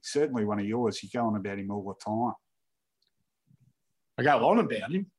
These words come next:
Speaker 1: Yeah, played for three different clubs, Western Australian.
Speaker 2: Um, West Australian. Oh,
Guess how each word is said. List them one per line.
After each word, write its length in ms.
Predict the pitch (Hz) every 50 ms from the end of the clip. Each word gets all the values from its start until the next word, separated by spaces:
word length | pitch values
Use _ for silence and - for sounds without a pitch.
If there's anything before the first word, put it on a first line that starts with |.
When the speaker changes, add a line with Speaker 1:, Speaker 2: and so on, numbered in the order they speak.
| _ _ -
Speaker 1:
Yeah, 140 | 117 110 107 - _
played 240 | - - 135 127 110
for 120 | - -
three 320 | 110 - - 127 123 120 113
different 360 | 110 113 110 - 113 107 107
clubs, 600 | - - 110 107 107 104 101 - - - - _ _ _ _ _ _ _ _ - - _ _ _ _
Western 320 | 113 113 107 - - 107
Australian. 580 | 98 - - - 113 107 104 104 101 101 98 98 _ _ _ _ _ _ _ _ _ _ _ _ _ _ _ _ _ _ _ _ _ _ _ _ - - -
Speaker 2:
Um, 600 | - 120 117 117 117 113 113 113 110 110 107 107 107 110 _ _ _ _ _ _ _ _ _ _ _ _ _ _ _ _ _ _ _ _ _ _ _ _ _ _ _ _ _ _ _ _
West 320 | 123 127 151 156 151 - -
Australian. 840 | - - - - - 117 110 120 123 120 113 117 113 113 113 117 - _ _ _ _ _ _
Oh, 260 | - 185 196 147 127